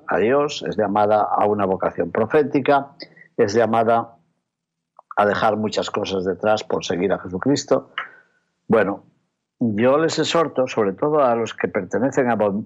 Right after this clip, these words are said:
movimientos familiares, el movimiento familiar cristiano, el encuentro matrimonial, el Marriage Encounter, o tantos otros, que, que lean, por favor, esa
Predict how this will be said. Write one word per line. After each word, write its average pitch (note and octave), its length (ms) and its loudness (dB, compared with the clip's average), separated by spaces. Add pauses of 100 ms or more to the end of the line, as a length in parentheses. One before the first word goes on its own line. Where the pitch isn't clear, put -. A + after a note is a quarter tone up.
movimientos G#2+ 640 0
familiares, A2+ 640 0
el E2+ 80 -12
movimiento F2+ 340 -4
familiar F2+ 440 -2
cristiano, A2+ 640 0 (420)
el F2 200 0
encuentro F2+ 480 0
matrimonial, F#2 540 0
el E2+ 80 0
Marriage G2+ 440 -2
Encounter, G#2 480 -2 (400)
o - 120 -4
tantos C3+ 480 0
otros, C#3 480 -2 (500)
que, - 400 0
que G2+ 120 2
lean, C3 320 2
por F#2+ 160 -4
favor, A#2 440 -2 (200)
esa A2 680 0